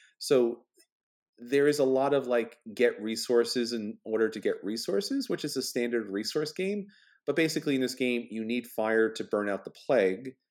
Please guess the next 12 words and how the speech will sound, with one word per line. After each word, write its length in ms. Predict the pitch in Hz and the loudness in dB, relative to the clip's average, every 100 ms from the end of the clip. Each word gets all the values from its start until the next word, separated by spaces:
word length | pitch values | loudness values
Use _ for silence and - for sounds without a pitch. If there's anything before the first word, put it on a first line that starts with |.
| _ _ _ 110 | _ _ _ -4
And 140 | 110 | -2
if 120 | 107 | -2
the 80 | 110 | -4
plague 680 | - - 180 196 139 127 - - | -6 -4 4 6 6 2 -8 0
is 300 | 120 117 - | 2 2 -2
on 200 | 107 107 | -4 -2
one 140 | 107 | -4
of 80 | 107 | 0
those 240 | 101 98 - | -2 -2 -2
city 200 | 175 160 | -2 -4
tiles 720 | - 110 107 104 101 98 - _ _ _ - | -6 -4 0 0 0 -2 -8 _ _ _ -12
with 480 | 104 110 107 107 | 2 2 2 -4